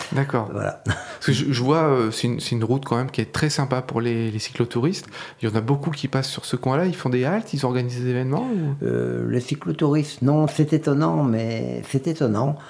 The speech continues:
Speaker 2: Mais les cyclotouristes ne sont pas du tout la majorité de notre clientèle.
Speaker 1: D'accord.
Speaker 2: C'est, euh, très surprenant. J'avoue que même au niveau compétition, il y a par exemple la région parisienne qui organise avec des écoles de cyclistes des cars
Speaker 1: Ouais.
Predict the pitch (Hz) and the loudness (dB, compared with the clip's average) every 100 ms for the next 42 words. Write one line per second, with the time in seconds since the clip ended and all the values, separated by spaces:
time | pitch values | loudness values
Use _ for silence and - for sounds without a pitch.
0 | - - - 117 120 120 123 110 - 104 | -20 -12 -4 0 0 0 -2 -6 -2 0
1 | 139 147 165 156 131 127 113 135 - 110 | 0 0 0 0 0 0 0 -2 -4 -4
2 | 98 117 - 143 131 101 113 120 - 120 | -4 -4 -2 0 0 0 -4 -4 -4 -2
3 | 117 104 101 101 98 104 98 95 - - | -2 -2 -2 -2 -4 -4 -6 -6 -10 -12
4 | 76 - - - 170 156 113 101 85 80 | -12 -14 -16 -8 -6 -4 -2 -2 -4 -6
5 | - 50 - - - 143 135 - - 104 | -6 -6 -6 -8 -4 -2 -2 -4 -6 -6
6 | 90 90 - - - - - 107 123 127 | -4 -6 -10 -16 -14 -10 -2 0 0 0
7 | 98 117 139 120 110 107 107 95 95 101 | 2 4 4 4 2 2 -2 -2 -4 -4
8 | 104 - 127 143 156 101 - - 98 107 | -8 -6 -4 -2 -2 -2 -2 -4 -4 -2
9 | 107 87 92 98 101 90 98 104 120 151 | -2 -2 -2 -2 -2 -2 -2 0 2 2
10 | 135 113 - 104 92 98 104 113 120 98 | 0 -2 -4 -2 0 0 0 0 0 -2
11 | 92 92 92 92 98 98 107 101 - - | -4 -4 -4 -4 -4 -2 -2 -4 -8 -8
12 | 113 113 113 101 - - 110 147 - - | -6 -6 -6 -4 0 0 -2 -8 -12 -8
13 | 123 | -4